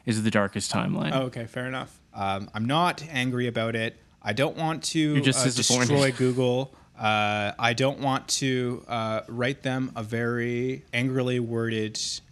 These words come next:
Speaker 2: uh, message on their support
Speaker 1: Since, s-,
Speaker 2: email.
Speaker 1: since the service doesn't exist, can you request a refund?
Speaker 2: For what?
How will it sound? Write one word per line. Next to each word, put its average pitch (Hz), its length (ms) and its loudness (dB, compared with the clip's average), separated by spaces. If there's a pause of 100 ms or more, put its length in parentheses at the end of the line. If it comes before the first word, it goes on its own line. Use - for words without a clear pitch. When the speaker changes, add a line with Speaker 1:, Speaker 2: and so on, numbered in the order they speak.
(120)
Speaker 2:
uh, 98 360 -4
message 107 400 0
on 104 200 -2
their 101 380 -4 (140)
support - 540 -4
Speaker 1:
Since, 175 340 4
s-, 143 120 -2
Speaker 2:
email. 104 260 -2
Speaker 1:
since 156 260 8
the 156 80 0
service 151 400 4
doesn't 127 300 4
exist, 120 580 0
can 120 120 2
you 113 220 2
request 110 500 0
a - 40 -6
refund? 123 500 0 (220)
Speaker 2:
For - 180 -4
what? 120 280 -2